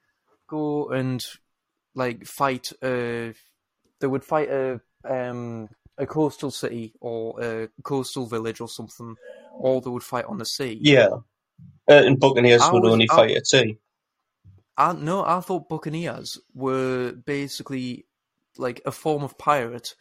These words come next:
Speaker 1: but they would just go further inland, like, they would go and fight
Speaker 2: Right.
Speaker 1: settlements and stuff as well. I thought, like, a buccaneer was just a, a form of pirate who they would, like, yes, they would go to the coastal city and stuff, but they would go, like, further inland type thing and
Speaker 2: Yeah.
Speaker 1: try and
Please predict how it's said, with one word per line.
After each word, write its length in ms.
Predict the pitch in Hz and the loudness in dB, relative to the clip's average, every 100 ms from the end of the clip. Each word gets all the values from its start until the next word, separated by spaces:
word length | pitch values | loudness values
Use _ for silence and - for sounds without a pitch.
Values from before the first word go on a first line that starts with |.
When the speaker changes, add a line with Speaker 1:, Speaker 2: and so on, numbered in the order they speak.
| _ _ _ _ | _ _ _ _
Speaker 1:
but 180 | 131 - | -8 -4
they 60 | |
would 180 | 131 131 | -4 -4
just 160 | 143 131 | -6 -4
go 140 | 156 | -4
further 400 | 131 - 139 127 - | -4 -2 0 0 -2
inland, 520 | 135 143 156 160 156 | -4 -4 -4 -4 -6
like, 240 | 135 123 | -8 -8
they 80 | 139 | -8
would 200 | 123 123 | -8 -6
go 200 | 135 127 | -6 -4
and 120 | 120 | -6
fight 300 | - - 120 | -6 -4 2
Speaker 2:
Right. 240 | 127 123 123 | 4 4 2
Speaker 1:
settlements 640 | - 143 139 147 147 - | -2 -2 -2 -6 -8 -10
and 80 | 143 | -10
stuff 300 | - 139 139 | -8 -8 -6
as 160 | 127 | -8
well. 280 | 127 143 165 | -6 -6 -4
I 120 | 147 135 | -2 -4
thought, 240 | 147 143 | -2 -4
like, 220 | 135 127 | -4 -6
a 80 | - | -8
buccaneer 480 | 127 139 131 143 139 | -8 -8 -8 -8 -8
was 220 | 110 110 | -8 -12
just 340 | - 117 - - _ _ _ _ _ | -12 -12 -14 -18 _ _ _ _ _
a, 140 | 123 110 - - | -8 -8 -12 -8
a 120 | 123 | -8
form 320 | - 135 131 | -4 -4 -4
of 100 | 120 | -8
pirate 400 | - 127 120 117 - | -2 -2 -2 -8 -10
who 360 | 120 120 117 113 123 | -6 -6 -6 -10 -8
they 80 | |
would, 160 | 120 123 | -6 -4
like, 220 | 127 117 _ _ _ _ - | -4 -6 _ _ _ _ -8
yes, 280 | 139 135 | -6 -6
they 80 | - | -8
would 100 | 131 | -6
go 120 | 131 | -6
to 60 | 120 | -8
the 60 | - | -6
coastal 400 | 139 131 - 123 | -6 -6 -8 -10
city 260 | 123 - | -8 -10
and 120 | 110 | -12
stuff, 260 | - 117 113 _ - | -12 -12 -12 _ -8
but 160 | 127 | -6
they 60 | 123 | -4
would 240 | 123 123 | -6 -6
go, 140 | 135 127 | -6 -6
like, 200 | 117 110 | -6 -10
further 480 | - 127 127 127 - | -8 -4 -2 -2 -4
inland 500 | 131 135 139 147 147 | -6 -8 -8 -8 -12
type 240 | - 151 - | -12 -14 -12
thing 300 | 147 156 160 | -12 -12 -14
and 220 | 120 113 | -14 -4
Speaker 2:
Yeah. 140 | 135 135 | 0 2
Speaker 1:
try 160 | 123 | 0
and 180 | 120 113 | -2 -12